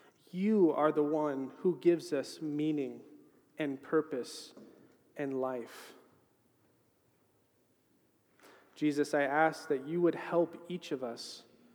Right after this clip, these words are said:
as we enter a new year and a new season to take seriously the words that we speak. That Central Bible Church would be a people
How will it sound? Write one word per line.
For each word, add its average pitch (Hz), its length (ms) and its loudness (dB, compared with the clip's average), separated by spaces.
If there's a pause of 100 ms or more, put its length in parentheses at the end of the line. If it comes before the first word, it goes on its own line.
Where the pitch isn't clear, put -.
(280)
as 139 160 -2
we 147 180 -2
enter 165 380 0
a 147 60 2
new 147 220 2
year 160 480 4 (420)
and 143 80 -10
a 120 40 -10
new 135 240 -2
season 147 560 -4 (1700)
to 175 100 0
take 190 300 2
seriously 202 960 4 (520)
the 156 200 2
words 165 760 2 (400)
that 147 160 0
we 160 100 -2
speak. - 520 -6 (1300)
That 156 200 2
Central 196 440 2
Bible 165 360 2
Church - 400 -4
would 151 120 -2
be 156 140 -2
a 143 40 0
people 147 640 -6